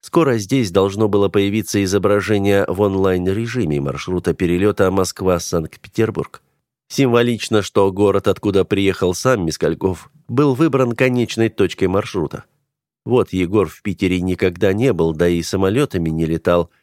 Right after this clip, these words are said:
Его пугала необходимость находиться без опоры в небе даже короткое время. Из Челябинской области, откуда он был родом, Егор ездил в столицу на поезде. Несколько часов до сегодняшнего собрания он провёл, вновь проверяя свои теории.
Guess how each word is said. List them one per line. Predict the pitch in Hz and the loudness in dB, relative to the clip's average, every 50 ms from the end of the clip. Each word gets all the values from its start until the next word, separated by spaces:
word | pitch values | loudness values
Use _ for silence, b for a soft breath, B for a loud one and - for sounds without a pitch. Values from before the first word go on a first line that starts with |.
| _ _ _ | _ _ _
Его | - 135 139 143 131 | -4 -2 0 2 0
пугала | 117 - 123 113 131 131 123 120 | 0 0 0 0 2 2 4 2
необходимость | 113 110 113 110 - - - 113 98 113 107 104 98 - - _ | 2 2 0 0 0 -2 -4 -2 -2 0 0 0 -2 -4 -8 _
находиться | - 101 101 - - 107 95 101 92 - - 98 90 | -6 -4 -4 -2 -2 -2 -2 -2 -4 -4 -4 -4 -2
без | 90 98 92 | -2 0 0
опоры | 98 92 - - 117 107 95 98 95 87 - | 0 0 0 0 0 2 2 2 2 0 -2
в | - 87 | -4 -4
небе | 92 101 98 87 76 90 82 | -2 0 0 0 0 -2 -2
даже | 78 92 85 80 90 - | -2 -2 -2 -4 -4 -4
короткое | - 104 104 104 82 - - 78 73 73 | -2 -2 0 -2 -2 -2 -4 -4 -4 -2
время. | 71 73 73 67 69 73 71 - _ _ _ _ _ _ _ _ _ _ | -2 -2 -2 -2 -2 -2 -4 -4 _ _ _ _ _ _ _ _ _ _
Из | - 143 135 | -6 -6 -4
Челябинской | - - 151 151 147 139 131 131 117 - 139 131 | -2 -2 0 0 0 0 0 -2 -2 0 2 2
области, | 139 143 135 117 117 113 - - 123 | 4 2 2 2 0 0 0 2 2
откуда | 113 110 - - 127 113 113 | 2 2 2 0 2 4 4
он | 113 120 113 98 | 4 2 2 2
был | 104 113 113 123 | 2 2 2 2
родом, | 139 160 156 127 127 120 107 b b b b b - | 2 2 2 2 2 0 0 b b b b b -6
Егор | 120 131 127 135 160 135 | -4 -2 0 2 2 2
ездил | 117 107 113 131 120 101 90 110 107 92 | 0 0 0 0 0 0 0 0 -2 -2
в | - | -4
столицу | - - 95 87 90 87 85 - - 87 73 - | -2 0 2 2 2 0 -2 -2 -2 -2 -2 0
на | - 95 92 | 0 -2 -2
поезде. | - - 78 69 65 69 69 - - 76 - _ _ _ _ _ _ _ _ _ | 0 0 0 0 0 -4 -8 -10 -12 -12 -12 _ _ _ _ _ _ _ _ _
Несколько | - 139 143 120 - - 101 - 120 | 0 0 0 0 0 -2 -2 -2 -4
часов | 107 - 110 95 - 113 101 87 | -2 -2 0 2 2 2 2 2
до | 85 95 | 0 -2
сегодняшнего | 87 - 101 98 95 90 92 - - 98 95 95 | 0 2 2 2 2 0 -2 -2 0 0 0 0
собрания | 90 - 104 95 90 107 110 104 95 92 92 95 | 2 0 0 0 2 2 2 2 2 2 2 2
он | - 104 104 92 | 2 2 0 0
провёл, | - 104 101 98 98 110 101 95 92 | 2 2 2 2 4 2 2 2 2
вновь | 85 95 101 104 101 92 - - | 0 0 0 0 0 0 -2 -2
проверяя | - 98 95 98 101 101 98 92 92 | -2 0 0 2 2 2 2 2 0
свои | - - 95 95 92 87 | 0 0 0 0 0 0
теории. | 82 - - 113 98 82 76 76 67 65 - | -2 -4 -2 0 0 0 0 -2 -6 -10 -12